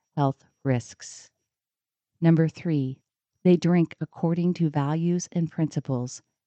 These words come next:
not external cues. Number four, they don't waste time and energy worrying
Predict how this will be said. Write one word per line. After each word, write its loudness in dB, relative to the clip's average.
not 0
external -4
cues. -4
Number 4
four, -4
they 0
don't 0
waste -2
time 0
and 2
energy -2
worrying 0